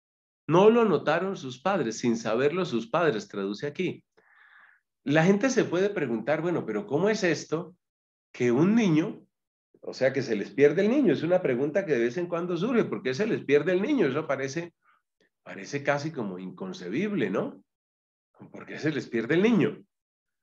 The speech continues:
Hay varias explicaciones. En primer lugar, recordemos que aquella sociedad era mucho más comunitaria de lo que solemos ser nosotros. Y con esto queremos indicar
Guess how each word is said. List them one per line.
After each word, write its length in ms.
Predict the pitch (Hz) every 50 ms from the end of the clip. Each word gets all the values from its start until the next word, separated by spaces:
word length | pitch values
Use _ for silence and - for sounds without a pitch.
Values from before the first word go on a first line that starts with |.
| _ _ _ _ _ _ _ _ _ _ -
Hay 140 | 160 196
varias 360 | 202 226 226 226 240 220 185 180
explicaciones. 1000 | 165 - - - 139 127 123 123 110 - - 127 113 101 90 87 85 - - -
En 160 | 151 151 135
primer 320 | 156 156 165 185 208 214
lugar, 460 | 240 240 208 190 170 165 180 190 190 - _ _ _ _ _ _ _ _ _ _ _ _
recordemos 760 | - 147 160 - - 147 127 127 139 165 180 196 180 175 -
que 420 | - - - 135 107 104 - - _ _ _ _ _ _ _ _ _ _ _ _
aquella 500 | 123 131 131 - - 190 202 208 240 226
sociedad 720 | 196 165 165 139 - - 104 98 95 95 95 95 98 104 - _ _ _ _ _ _ _
era 200 | - 143 160 180
mucho 300 | 185 196 208 202 202 196
más 240 | 175 175 175 170 170
comunitaria 920 | - - 180 160 139 120 107 104 98 - - 156 151 147 117 98 92 90 90
de 100 | 98 92
lo 140 | 90 87 -
que 100 | - 87
solemos 440 | 85 92 92 95 101 110 127 131 127
ser 180 | 113 104 107
nosotros. 720 | 104 101 101 - - 147 135 - - - 80 80 - - _ _ _ _ _ _ _ - - _ _
Y 120 | 127 123
con 180 | 127 147 147 151
esto 260 | 160 160 160 220 208
queremos 420 | - 160 143 139 151 170 180 175
indicar 640 | 165 139 120 113 113 113 - 120 113 117 139 -